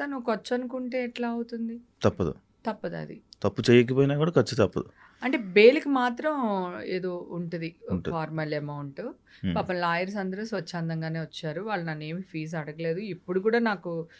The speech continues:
Speaker 1: ఆ, అక్కడి నుంచి లాయర్ పంపించారు కదా,
Speaker 2: మ్మ్, మ్మ్.
Speaker 1: ఇంతవరకు ఆయన కూడా పాపం ఏం ఫీజు అడగలేదు.
Speaker 2: ఓకే.
Speaker 1: So ఇచ్చి పంపించాలి, తప్పదు.
Speaker 2: ఓకే. అంటే ఈ,
Speaker 1: అది.
Speaker 2: ఈ పద్దెనిమిది నెలలు మీడియా ముందుకు రాకపోవడం అంటే ఇంతకు,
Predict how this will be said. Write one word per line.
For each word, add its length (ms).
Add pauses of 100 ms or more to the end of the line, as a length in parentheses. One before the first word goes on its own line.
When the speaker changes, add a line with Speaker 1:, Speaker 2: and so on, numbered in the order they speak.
(260)
Speaker 1:
ఆ, 100 (800)
అక్కడి 260
నుంచి 320
లాయర్ 380
పంపించారు 520
కదా, 340
Speaker 2:
మ్మ్, 220
మ్మ్. 180
Speaker 1:
ఇంతవరకు 380
ఆయన 240
కూడా 140
పాపం 260
ఏం 180
ఫీజు 320
అడగలేదు. 560 (260)
Speaker 2:
ఓకే. 140 (120)
Speaker 1:
So 320 (120)
ఇచ్చి 220
పంపించాలి, 600 (100)
తప్పదు. 340 (400)
Speaker 2:
ఓకే. 180
అంటే 160
ఈ, 180
Speaker 1:
అది. 320
Speaker 2:
ఈ 60
పద్దెనిమిది 460
నెలలు 480
మీడియా 440
ముందుకు 300
రాకపోవడం 380
అంటే 160
ఇంతకు, 320